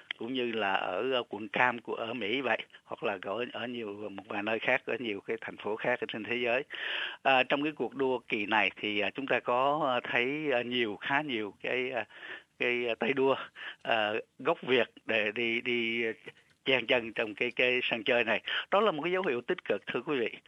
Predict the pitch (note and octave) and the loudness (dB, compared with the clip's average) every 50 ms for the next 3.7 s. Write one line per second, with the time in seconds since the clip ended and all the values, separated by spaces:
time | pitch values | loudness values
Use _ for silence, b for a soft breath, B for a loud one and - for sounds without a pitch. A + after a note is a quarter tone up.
0 | b b b - A#2+ A#2+ A#2 G#2 G#2 G2+ G#2 A2 C3+ D3 C#3+ D#3+ D#3 D3+ A#2+ G#2 | b b b -2 0 0 0 0 0 -2 -2 -4 -4 -4 -4 -4 -4 -2 -2 -2
1 | G#2+ C3 D3+ B2 A2+ G#2+ A2 A#2 A2 G2+ - b b b b b _ _ C#3 C3 | -2 -2 -2 -4 -2 2 4 4 4 4 2 b b b b b _ _ -10 -2
2 | C3 B2+ A#2 - B2+ A2+ G2 - B2+ B2 C3 A#2+ A2 G2 - - B2 - G#2 G2 | 0 0 0 0 -2 -4 -4 -4 -6 -4 -2 -2 -4 -4 -2 -4 -4 -2 -4 -4
3 | - - A#2+ A#2+ A2 - A#2+ A#2+ A2+ B2+ C3 C3 B2 | -4 -4 -4 -2 2 2 2 2 4 4 4 4 4